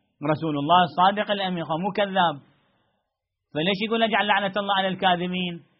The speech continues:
طريقة الحوار، طريقة الإنصاف، تتنازل للخصم،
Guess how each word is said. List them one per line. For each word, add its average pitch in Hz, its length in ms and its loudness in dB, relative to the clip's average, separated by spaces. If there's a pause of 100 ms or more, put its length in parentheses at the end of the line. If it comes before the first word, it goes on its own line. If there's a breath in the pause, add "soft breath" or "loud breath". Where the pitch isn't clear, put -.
(440)
طريقة 156 420 -2
الحوار، 120 640 -4 (760)
طريقة 175 520 -4
الإنصاف، 143 520 -2 (100)
تتنازل 143 1080 0 (560)
للخصم، 160 760 4